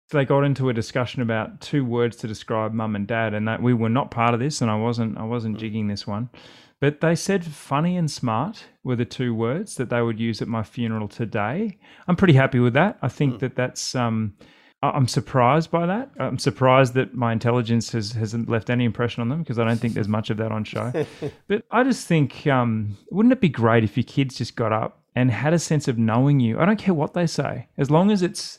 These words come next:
Speaker 1: actually authentic.
Speaker 2: Mm.
Speaker 1: As in, I have lots of foibles, as, as do you.
Speaker 2: Mm-hmm.
Speaker 1: Um,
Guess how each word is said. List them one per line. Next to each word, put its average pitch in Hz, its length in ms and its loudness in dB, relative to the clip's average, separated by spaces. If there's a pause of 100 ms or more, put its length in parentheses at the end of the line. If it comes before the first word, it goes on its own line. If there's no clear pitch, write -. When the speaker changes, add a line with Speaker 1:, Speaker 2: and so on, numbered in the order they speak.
Speaker 1:
actually 143 380 0
authentic. 135 640 0 (300)
Speaker 2:
Mm. 101 140 -14
Speaker 1:
As 131 140 2
in, 139 460 4 (380)
I 151 140 2
have 147 120 4
lots 143 180 2
of 127 60 0
foibles, 143 500 2
as, 123 220 4
as 123 220 0
do 120 100 -6
you. 147 360 2 (300)
Speaker 2:
Mm-hmm. 117 240 -10
Speaker 1:
Um, 127 480 0